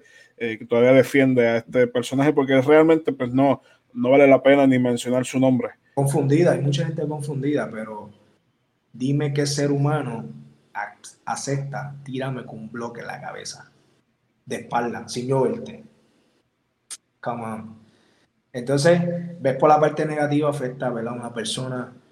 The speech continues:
Speaker 2: que, que, ¿verdad? Un hogar, a, a una familia, eh, unos fanáticos, eh, amistades, afecta a muchas personas.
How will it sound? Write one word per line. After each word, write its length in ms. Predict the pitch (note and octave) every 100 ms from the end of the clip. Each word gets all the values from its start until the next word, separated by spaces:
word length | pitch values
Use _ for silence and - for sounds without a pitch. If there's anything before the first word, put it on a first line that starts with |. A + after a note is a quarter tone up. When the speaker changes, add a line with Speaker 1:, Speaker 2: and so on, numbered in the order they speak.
| _ -
Speaker 2:
que, 360 | B2 G#2+ G#2
que, 480 | G#2+ G2+ G2+ _ _
¿verdad? 300 | _ A#2 C3
Un 60 | A#2+
hogar, 680 | A2+ A2 B2+ B2+ B2+ - -
a, 500 | B2 G2 F#2+ E2 F#2
a 80 | G2+
una 400 | G#2+ A2+ A2+ G#2+
familia, 880 | - G#2 A#2+ B2+ A#2+ A#2 A2 G#2+ - _ _ _ _ _
eh, 380 | - G#2 G2 G2
unos 360 | G2+ A#2+ B2+ -
fanáticos, 920 | A#2 G#2+ B2+ B2+ A#2 A2 A2 G#2+ - _ _ _ _
eh, 100 | -
amistades, 720 | - G2+ G2+ - B2+ B2 A2+
afecta 380 | G2+ - - C#3+
a 80 | B2 - - G#2 G#2
muchas 320 | C3 C#3 C#3+ -
personas. 480 | C#3+ - A#2+ G2+